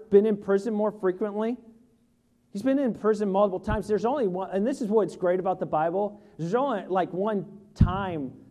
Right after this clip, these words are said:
that it talks about Paul being in, in, in the prison. But there's multiple times, you know, well, like in,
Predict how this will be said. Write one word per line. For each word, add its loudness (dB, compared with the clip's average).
that 2
it -4
talks -2
about -2
Paul 0
being -4
in, -10
in, -6
in -8
the -8
prison. -6
But 0
there's -2
multiple 4
times, -4
you 0
know, 0
well, 0
like -2
in, -4